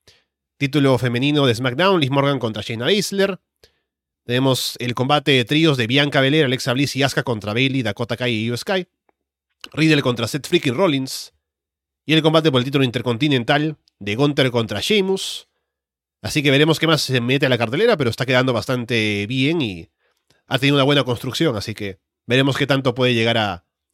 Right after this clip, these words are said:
a generar hype en lo que queda de, son un par de semanas más de programación de televisión.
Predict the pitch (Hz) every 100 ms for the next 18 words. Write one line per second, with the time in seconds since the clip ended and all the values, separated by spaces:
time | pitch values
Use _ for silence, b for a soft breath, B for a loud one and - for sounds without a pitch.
0 | _ 107 131 135 139 - 135 120 - 113
1 | 113 107 113 113 110 135 123 107 - -
2 | - 139 127 135 131 117 120 113 113 113
3 | 104 92 98 98 98 95 110 92 85 80
4 | 50